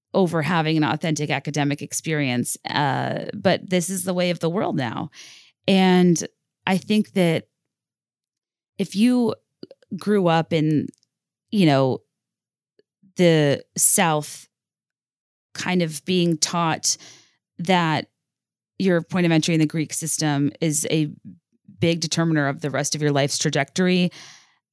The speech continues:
Um, and there's a lot of kind of the dismissal and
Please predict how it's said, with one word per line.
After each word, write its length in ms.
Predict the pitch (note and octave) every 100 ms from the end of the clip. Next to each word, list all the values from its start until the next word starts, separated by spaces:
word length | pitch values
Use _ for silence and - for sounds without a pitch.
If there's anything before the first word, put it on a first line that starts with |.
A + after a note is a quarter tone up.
| -
Um, 480 | F3+ D#3+ D3+ D3 - _ _ _
and 240 | - F#3 F3+
there's 180 | E3+
a 140 | F3+ E3+
lot 320 | E3+ D#3+ D#3+
of 320 | D#3 D3 -
kind 320 | - D#3+ D#3+
of 200 | D3+ C#3+ -
the 260 | D#3 D3 - -
dismissal 680 | E3+ E3+ - B3+ - G3+ F#3 -
and 480 | - D3 A2 -